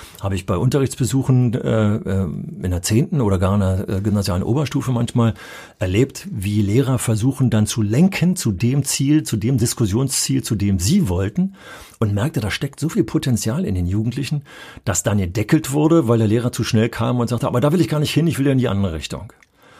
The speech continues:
Also ich glaube, dass wir viel Potenzial in den, äh, in den Kinder- und Jugendlichen Köpfen haben,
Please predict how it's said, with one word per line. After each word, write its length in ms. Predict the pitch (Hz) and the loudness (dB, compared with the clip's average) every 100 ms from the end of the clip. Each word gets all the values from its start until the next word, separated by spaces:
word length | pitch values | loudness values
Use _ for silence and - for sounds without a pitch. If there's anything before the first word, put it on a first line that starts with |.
| - - - - | -20 -20 -20 -6
Also 280 | 110 110 101 - _ _ | -2 -2 -4 -10 _ _
ich 160 | - 110 | -6 -4
glaube, 280 | 92 165 170 | 2 2 2
dass 160 | - | 2
wir 80 | 143 | -2
viel 180 | - 151 | 2 0
Potenzial 500 | - 135 127 123 123 | 2 0 0 0 -2
in 120 | - | 2
den, 360 | 113 107 104 107 | 2 4 2 0
äh, 180 | 107 101 | -2 -2
in 160 | 101 | 0
den 160 | 95 98 | -2 0
Kinder- 400 | - 139 131 131 | 2 4 2 2
und 160 | 113 | 2
Jugendlichen 360 | 107 113 104 98 | 2 0 0 0
Köpfen 420 | - 101 - 95 | 0 -2 -2 -2
haben, 320 | 98 135 135 | -4 -2 -2